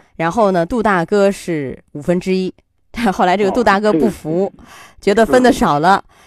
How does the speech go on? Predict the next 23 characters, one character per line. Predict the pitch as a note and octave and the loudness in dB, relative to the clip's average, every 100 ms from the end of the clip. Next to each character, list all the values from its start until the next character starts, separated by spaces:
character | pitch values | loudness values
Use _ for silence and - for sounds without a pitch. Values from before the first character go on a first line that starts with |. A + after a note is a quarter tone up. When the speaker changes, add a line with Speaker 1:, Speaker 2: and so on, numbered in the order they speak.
| _ | _
Speaker 1:
上 | - A#3 G#3 | -4 0 2
诉， | A#3+ D3+ | 0 -2
Speaker 2:
嗯。 | A2+ | -2
Speaker 1:
上 | A3+ | 0
诉 | A3+ | 2
完， | F3 F#3+ | 0 0
南 | F3+ | 0
京 | G#3+ | 0
中 | A#3 A#3 | 2 2
院 | A3 D#3 | 2 0
维 | D3+ | -2
持 | - | -4
原 | D3+ C3+ | -4 -4
判， | - C3+ - _ | -6 -8 -10 _
还 | D3 | -6
是 | F#3 F3+ | -4 -6
杜 | F#3 | -6
小 | D#3+ C#3 | -8 -8
弟 | E3+ D3 | -8 -8
五 | |
分 | C3 D3 | -8 -8
之 | C#3+ D#3 | -8 -8
四， | - D#3+ C#3+ | -8 -10 -10